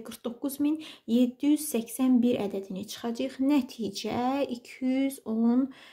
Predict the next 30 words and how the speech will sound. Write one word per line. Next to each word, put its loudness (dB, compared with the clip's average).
e, -4
doqquz -2
ədədi -8
olmalıdır. -4
İki -10
yüz -8
on -6
doqquz -12
ədədi, -6
e, -8
üzərinə -2
gələndə 2
əlli 0
minə -2
bərabərdir. -10
Yüz 2
iyirmi, 2
e, 6
min 8
iki, -2
e, 0
on 6
iki 0
min, 4
üzr -10
istəyirəm, -6
on 6
iki -4
min 4
ədədindən, -6